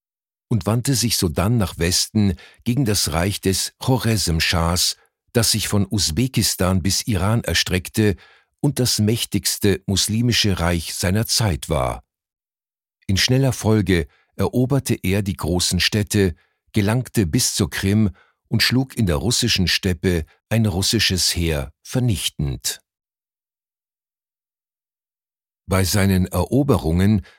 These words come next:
bildete Dschingis Khan die mongolische Strategie aus. Nützliche Leute, Handwerker, Schreiber oder Militärtechniker wurden bei Eroberungen verschont,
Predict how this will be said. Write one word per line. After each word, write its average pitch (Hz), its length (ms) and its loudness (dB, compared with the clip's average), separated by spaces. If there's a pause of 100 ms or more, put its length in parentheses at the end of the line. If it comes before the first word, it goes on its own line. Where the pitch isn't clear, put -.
(220)
bildete 127 520 2
Dschingis 110 460 0
Khan 107 320 2
die 127 80 -2
mongolische 101 720 0
Strategie 123 720 -2
aus. 69 540 -2 (1000)
Nützliche 104 640 0
Leute, 87 600 0 (220)
Handwerker, 95 800 0 (340)
Schreiber 113 640 0
oder 101 440 0
Militärtechniker 98 1200 0 (340)
wurden 123 320 2
bei 101 180 2
Eroberungen 92 800 0
verschont, 117 720 0